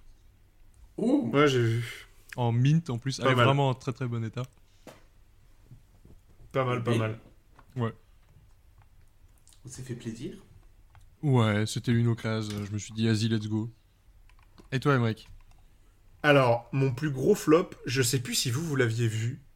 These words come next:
Speaker 2: Je sais que Jimmy, il l'a, il l'a bouffé pendant deux, trois games.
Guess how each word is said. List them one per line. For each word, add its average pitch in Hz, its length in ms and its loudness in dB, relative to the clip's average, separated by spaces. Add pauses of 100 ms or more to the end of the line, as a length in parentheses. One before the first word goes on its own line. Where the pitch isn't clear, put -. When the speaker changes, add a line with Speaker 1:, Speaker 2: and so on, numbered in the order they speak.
Speaker 2:
Je 120 140 -6
sais - 140 0
que 135 140 -4
Jimmy, 151 360 2
il 123 120 2
l'a, 110 140 4 (100)
il 117 120 -4
l'a 113 100 4
bouffé 127 300 0
pendant 110 260 -2
deux, 123 140 -2
trois 139 200 -2
games. 131 360 -2